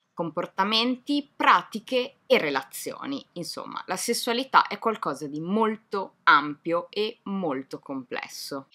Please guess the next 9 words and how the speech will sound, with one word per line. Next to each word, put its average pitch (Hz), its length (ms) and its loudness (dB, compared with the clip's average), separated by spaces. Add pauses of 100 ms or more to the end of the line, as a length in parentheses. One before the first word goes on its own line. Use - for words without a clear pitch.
(120)
E 214 280 0
sebbene 269 600 -2
la 208 100 0
sessualità 170 800 -2
possa 190 260 -6
includere 175 600 -4
tutte 170 400 -6
queste 151 480 0
dimensioni, 139 1080 -4